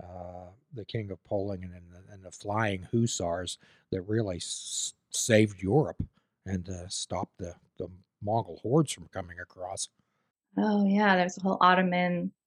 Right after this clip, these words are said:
Speaker 2: yeah, the Ottoman invasion.
Speaker 1: Yes, that's, uh, quite a fascinating story. And when you get back into time, and, uh, quite often what we talk about is people who time travel. Peop-,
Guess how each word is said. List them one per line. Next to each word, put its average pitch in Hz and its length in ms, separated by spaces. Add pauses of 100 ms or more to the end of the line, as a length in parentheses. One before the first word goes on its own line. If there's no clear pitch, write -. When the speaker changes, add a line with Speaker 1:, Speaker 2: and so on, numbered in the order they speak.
(520)
Speaker 2:
yeah, 180 220
the 160 60
Ottoman 170 260
invasion. 165 580 (100)
Speaker 1:
Yes, 120 420
that's, 127 240
uh, 107 240
quite 117 240
a 92 40
fascinating 101 640
story. 92 600
And 95 180 (400)
when 113 220
you 98 380 (680)
get 175 200
back 98 300
into 95 520 (180)
time, 101 320
and, 95 200 (520)
uh, 95 180 (120)
quite 107 260
often 101 360
what 95 160
we 95 80
talk 104 260
about 90 300
is 82 220 (220)
people 101 220
who 90 200 (200)
time 95 360
travel. 101 600
Peop-, 98 160